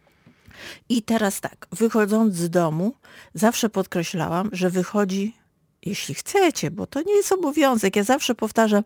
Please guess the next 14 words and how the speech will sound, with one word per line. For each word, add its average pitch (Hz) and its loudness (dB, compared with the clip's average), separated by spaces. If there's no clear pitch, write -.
„Proszę 320 4
pamiętać, 214 4
że 190 4
musimy 208 4
umrzeć 202 4
i 190 2
oddychać, - -4
a 220 4
reszta 214 2
to 214 4
możemy 202 4
chcieć - 0
albo 190 4
nie, 214 4